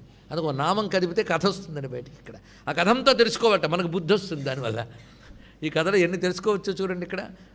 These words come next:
అంటే త్రిపుర సుందరిని పూజించడమే తెలుసుకోవాలని కాదు, ఎంత జాగ్రత్తగా ఉండాలో తెలుసుకోవాలి ఇక్కడ.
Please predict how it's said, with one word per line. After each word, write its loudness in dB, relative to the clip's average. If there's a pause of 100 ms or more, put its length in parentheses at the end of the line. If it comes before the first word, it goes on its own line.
అంటే 2
త్రిపుర 0
సుందరిని -2
పూజించడమే 2
తెలుసుకోవాలని 0
కాదు, 2 (640)
ఎంత -2
జాగ్రత్తగా 4
ఉండాలో 4
తెలుసుకోవాలి -2
ఇక్కడ. -14